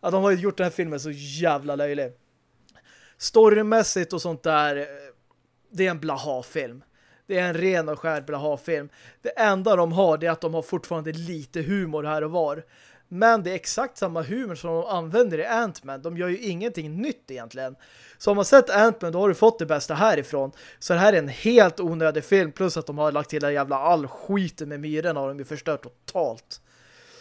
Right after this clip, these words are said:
Eh, bajsfilm. Eh, jag är jättebesviken. Det, den var underhållande, men det är så jävla mycket skit som gör mig irriterad, som gör att jag inte alls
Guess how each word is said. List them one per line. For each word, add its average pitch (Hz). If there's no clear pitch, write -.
Eh, 65
bajsfilm. 233
Eh, 175
jag 175
är 202
jättebesviken. 190
Det, 196
den 180
var 214
underhållande, 170
men 160
det 170
är 165
så 160
jävla 151
mycket 151
skit 170
som 147
gör 151
mig 156
irriterad, 151
som 143
gör 139
att 131
jag 147
inte 135
alls -